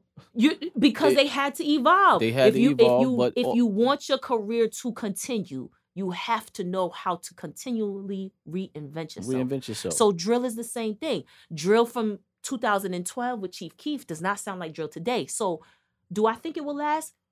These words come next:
Speaker 1: Yes,
Speaker 2: You think
Speaker 1: because
Speaker 2: so?
Speaker 1: I, because there always needs to be some type of gangster rap in hip hop.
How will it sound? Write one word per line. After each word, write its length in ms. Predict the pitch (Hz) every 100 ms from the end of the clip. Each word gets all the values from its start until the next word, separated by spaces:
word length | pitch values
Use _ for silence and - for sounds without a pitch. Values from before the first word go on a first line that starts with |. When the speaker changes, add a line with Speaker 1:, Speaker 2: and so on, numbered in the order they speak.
| _
Speaker 1:
Yes, 500 | 226 233 294 285 185
Speaker 2:
You 40 | 135
think 140 | 165
Speaker 1:
because 180 | 165 214
Speaker 2:
so? 180 | 165 165
Speaker 1:
I, 140 | 214 247 214
because 760 | 196 226 - 240 233 220 - - _ -
there 240 | 240 254 _ -
always 580 | 233 302 262 247 220 180
needs 240 | 202 180
to 100 | 175
be 200 | 160 170
some 260 | - 170 151
type 260 | - 160
of 120 | 135
gangster 340 | 165 170 - 139
rap 220 | 147 -
in 140 | 156 135
hip 200 | 147 -
hop. 200 | -